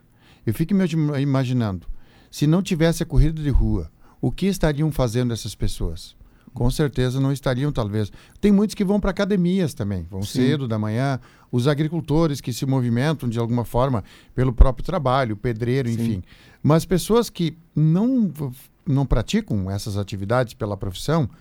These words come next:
Speaker 1: talvez não estariam. Talvez por isso que numa época a gente tinha mais pessoas sedentárias. É, o que que significa essa corrida matinal?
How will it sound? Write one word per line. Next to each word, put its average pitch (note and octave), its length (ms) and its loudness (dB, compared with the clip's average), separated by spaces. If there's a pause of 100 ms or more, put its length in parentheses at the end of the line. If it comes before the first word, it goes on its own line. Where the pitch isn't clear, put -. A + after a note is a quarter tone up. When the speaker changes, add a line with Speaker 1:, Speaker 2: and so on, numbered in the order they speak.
(540)
Speaker 1:
talvez D3+ 320 2
não F#3 160 4
estariam. F3 560 0 (400)
Talvez D#3 320 2
por E3 180 0
isso F3 180 0
que - 80 -4
numa D#3+ 180 2
época C3 240 -2
a - 20 0
gente C3 220 -2
tinha C3 180 -2
mais A2 280 0
pessoas A#2 360 -4
sedentárias. G2+ 760 -4 (420)
É, D3 140 -4
o - 80 -10
que G3+ 120 -2
que - 80 -4
significa F#3 460 0
essa D#3+ 160 -2
corrida C#3 380 0
matinal? A2+ 480 -4